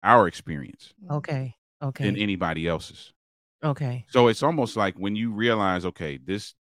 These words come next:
Speaker 1: there's some benefit to this
Speaker 3: Mm-hmm.
Speaker 1: beyond just the activity of sex.
Speaker 3: Right.
Speaker 1: Then we can add the emotional component. But for, I, I
Speaker 3: Mm-hmm.
Speaker 1: believe for women,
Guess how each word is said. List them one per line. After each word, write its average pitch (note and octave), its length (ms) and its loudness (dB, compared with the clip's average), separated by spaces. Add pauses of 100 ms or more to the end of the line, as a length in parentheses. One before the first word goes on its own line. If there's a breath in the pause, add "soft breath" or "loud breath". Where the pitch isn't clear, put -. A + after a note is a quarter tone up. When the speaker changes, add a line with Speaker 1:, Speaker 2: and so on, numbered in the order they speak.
(120)
Speaker 1:
there's G2 180 -4
some C#2 300 -12
benefit G2+ 500 -4 (100)
to - 120 -10
this C2 460 -14 (340)
Speaker 3:
Mm-hmm. D#3 360 2 (720)
Speaker 1:
beyond F#2 920 2
just D#2+ 440 -6 (180)
the E2+ 240 -8
activity F2+ 640 -6
of C2+ 100 -8
sex. - 540 -4 (180)
Speaker 3:
Right. C#3 400 -4 (680)
Speaker 1:
Then G#2+ 520 4
we G2+ 220 0
can F#2 220 -6 (100)
add G2 320 4
the F2+ 140 -4
emotional F2 460 -4
component. E2 600 -4
But F2+ 160 -6
for, F2+ 140 -2
I, F#2+ 80 -2 (120)
I D#3 80 4
Speaker 3:
Mm-hmm. D#3+ 60 4
Speaker 1:
believe B2 260 0
for - 140 -6
women, F#2 500 -2